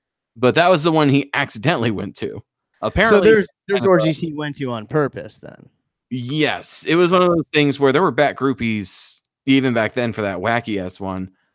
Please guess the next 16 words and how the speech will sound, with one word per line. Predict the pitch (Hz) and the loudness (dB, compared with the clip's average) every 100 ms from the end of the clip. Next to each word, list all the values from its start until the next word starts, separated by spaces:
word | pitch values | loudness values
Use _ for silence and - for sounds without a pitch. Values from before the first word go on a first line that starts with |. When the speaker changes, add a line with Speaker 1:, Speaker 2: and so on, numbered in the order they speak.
| - | -4
Speaker 1:
Uh, | 117 113 | 0 0
but | 107 131 131 - | 2 -2 -2 -2
granted, | 175 165 156 | 0 0 0
they | 151 | -2
were | 160 160 | 0 0
more | 151 147 135 - - | 2 4 2 0 -4
limited | 135 123 120 - | -4 -4 -6 -10
to | |
quickies. | - - 123 113 107 | -8 -2 -2 -2 -2
It | |
wasn't | 147 196 170 | 0 0 0
really | 180 151 | 2 2
orgies, | - 139 139 123 | 2 0 2 -2
more | 120 120 | 0 0
like, | 110 107 98 104 | 0 0 -2 -2
uh, | 98 92 | -2 -2